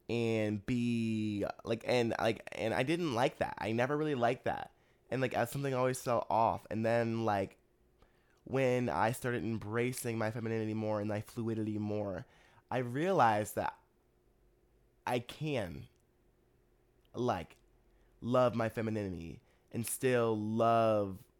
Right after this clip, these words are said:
like, and, and go out in public and feel confident in my femininity. And, uh,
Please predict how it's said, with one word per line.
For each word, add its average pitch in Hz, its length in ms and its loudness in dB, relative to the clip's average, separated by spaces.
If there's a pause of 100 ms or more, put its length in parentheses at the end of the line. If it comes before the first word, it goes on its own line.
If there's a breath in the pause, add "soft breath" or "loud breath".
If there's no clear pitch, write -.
(140)
like, 98 560 -2
and, 117 320 -2
and 107 540 -2 (360)
go 131 220 6
out 131 180 8
in 107 120 -2
public 123 360 -2
and 104 100 -4
feel 110 220 0
confident 110 680 -4 (480 soft breath)
in 113 80 -4
my 117 80 -2
femininity. 92 600 -6 (500 soft breath)
And, 110 720 -2
uh, 101 580 -4